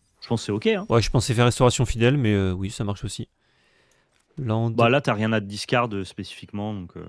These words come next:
Speaker 2: Ouais. Premier effet.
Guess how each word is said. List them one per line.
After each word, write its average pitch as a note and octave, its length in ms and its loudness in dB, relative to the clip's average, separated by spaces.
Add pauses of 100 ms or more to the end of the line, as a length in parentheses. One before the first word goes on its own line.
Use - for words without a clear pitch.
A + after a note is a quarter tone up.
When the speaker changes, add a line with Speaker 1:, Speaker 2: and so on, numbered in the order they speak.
(160)
Speaker 2:
Ouais. G2 260 -2 (2000)
Premier G#2 320 -4
effet. G#2 440 -4